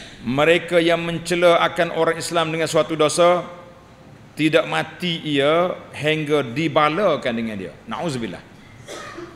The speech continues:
Na'udzubillah. Hak ni, ni masalah kita ni. Masalah ke tidak?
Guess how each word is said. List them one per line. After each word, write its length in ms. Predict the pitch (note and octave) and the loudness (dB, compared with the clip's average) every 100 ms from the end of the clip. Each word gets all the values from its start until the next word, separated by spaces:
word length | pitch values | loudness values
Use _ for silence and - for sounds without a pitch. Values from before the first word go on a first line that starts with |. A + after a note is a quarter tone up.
| - - - - - - | -16 -16 -18 -20 -20 -12
Na'udzubillah. 560 | F#2 A2+ A#2+ A2+ G2+ F2 - _ _ _ - - - - - - - - - - - - - - | -8 -4 -2 -2 -4 -8 -14 _ _ _ -20 -20 -20 -20 -20 -20 -20 -20 -20 -20 -20 -20 -10 -4
Hak 120 | - | -4
ni, 240 | D3+ F3 E3 | -2 -2 -2
ni 80 | E3+ | -2
masalah 480 | E3 D3 D3+ D3+ A#2 | -4 -4 -4 -4 -4
kita 240 | G#2 F2 D2+ | -8 -10 -12
ni. 80 | - - - - - - - - - | -14 -20 -20 -20 -20 -20 -20 -20 -14
Masalah 320 | A#2+ A#2+ C#3 | -10 -4 0
ke 120 | C3+ B2 | 0 0
tidak? 240 | A#2 B2+ | 0 -2